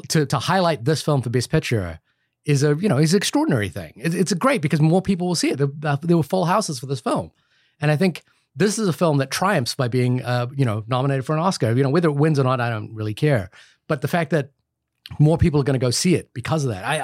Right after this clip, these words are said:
I, you know, I, I can't talk about, um, how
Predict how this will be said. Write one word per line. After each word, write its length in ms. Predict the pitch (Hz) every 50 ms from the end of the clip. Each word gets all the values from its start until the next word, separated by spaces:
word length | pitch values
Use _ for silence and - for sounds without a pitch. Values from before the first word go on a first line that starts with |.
| 151
I, 160 | 165 160 135 - _ _ _ _ _ _ -
you 80 | 147
know, 140 | 135 156 131 -
I, 100 | 147 156 - -
I 80 | - 139
can't 320 | - - 170 185 185 - - _ _ _ _ _ -
talk 240 | - 160 165 - 165
about, 340 | 143 135 123 117 117 120 _ _ _ _ _ _ _ _ _ _ _ _ -
um, 800 | 117 117 117 117 117 113 110 110 110 110 107 104 104 101 90 - _ _ _ _ _ _ _ _ _ _ _ _
how 800 | _ - - 147 147 151 156 156 160 160 160 156 147 139 117